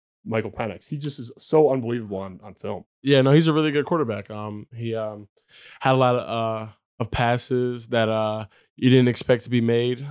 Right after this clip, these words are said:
Speaker 2: Um, you know, he airs the ball out really well, puts it in really good spots that are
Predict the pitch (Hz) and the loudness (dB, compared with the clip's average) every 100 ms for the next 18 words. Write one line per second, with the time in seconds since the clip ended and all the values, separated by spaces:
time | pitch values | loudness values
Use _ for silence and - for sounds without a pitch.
0 | 131 110 104 104 104 107 - - 117 110 | -6 -2 -2 -4 -8 -12 -16 -6 -2 -2
1 | 113 107 113 110 104 107 107 107 110 110 | -2 -2 -2 -2 0 0 0 -2 -4 -4
2 | 110 110 - 117 117 113 110 110 110 - | -4 -2 -2 -2 -2 -2 -2 -4 -8 -4
3 | 110 110 - 113 110 | -2 -2 -2 -4 -4